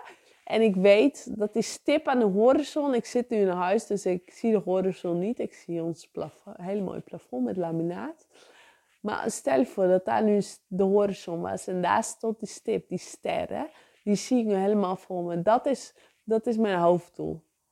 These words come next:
En daar wil ik dagelijks een stapje dichterbij komen. Daar wil ik dagelijks naartoe. Daar wil ik dagelijks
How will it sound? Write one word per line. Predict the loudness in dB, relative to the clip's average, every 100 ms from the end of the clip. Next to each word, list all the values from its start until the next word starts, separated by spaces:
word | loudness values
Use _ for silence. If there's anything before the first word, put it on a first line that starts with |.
| _ _ _ _ _ _
En | 2 2
daar | 6 6 6 4 0 -6
wil | -4 4 6 6
ik | 4 0 -4 -20 _ _ _ _ _
dagelijks | -2 2 2 0 0 -2 -2 -6
een | -10
stapje | -4 -6 -4 -2
dichterbij | -2 -4 0 0 0
komen. | -4 -4 -2 2
Daar | 6
wil | 8 6
ik | 4
dagelijks | 4 4 2 -4 -6 -6
naartoe. | -8 -4 -2 0
Daar | 0
wil | 2 2
ik | 2
dagelijks | 4 2 2 2 0 0 -8